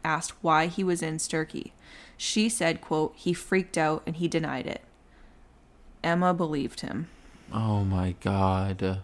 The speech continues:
Speaker 1: Yeah. Emma
Speaker 2: She's still on him.
Speaker 1: Mm-hmm.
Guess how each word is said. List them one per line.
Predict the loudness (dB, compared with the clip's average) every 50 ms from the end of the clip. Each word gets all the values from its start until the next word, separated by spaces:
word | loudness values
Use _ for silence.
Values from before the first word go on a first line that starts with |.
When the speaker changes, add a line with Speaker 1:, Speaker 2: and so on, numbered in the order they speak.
| -8 -12 -14 -14 -16 -12 -8
Speaker 1:
Yeah. | -6 -4 -4 -6 -6 -10 -16 -20 -20 -20 -20 -20 -20 -20 -20 -20 -20 -20 -20 -20 -12 -2 2
Emma | 4 4 6 4 4 4
Speaker 2:
She's | 4 2 2 0 -2
still | -4 -6 -6 -8 -8 -6 -4 -2 -2 0 -2 -2 -2
on | -2 -2 0 0 0 -2
him. | -2 -4 -4 -6 -6 -8 -10 -14 -16 -20 -20 -20 -14 -10 -8
Speaker 1:
Mm-hmm. | -8 -6 -6 -6 -4 -2 -2 -2